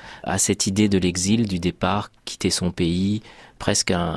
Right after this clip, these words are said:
un hommage poétique, je dirais, à, à ces migrants de, qu'on n'appelait pas les migrants à l'époque, mais... Et je crois beaucoup à ce regard d'artiste, et je trouve que les artistes ne sont pas assez consultés d'ailleurs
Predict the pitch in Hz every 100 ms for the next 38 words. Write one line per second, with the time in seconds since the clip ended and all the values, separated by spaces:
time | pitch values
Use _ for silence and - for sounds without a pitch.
0 | 85 92 92 98 - 95 - 127 131 -
1 | 87 90 87 87 87 87 87 - - -
2 | - - 92 87 87 92 101 107 98 82
3 | 87 90 85 95 - 92 87 95 113 123
4 | 101 - - - 101 87 98 - - -
5 | - - - - 107 101 113 131 127 135
6 | - 156 127 - 101 101 107 104 - 90
7 | 87 95 - 107 - 92 95 92 - 120
8 | - 98 - - - - 98 101 98 -
9 | - 110 - 95 113 113 - - 104 -
10 | 95 - 107 104 90 90 95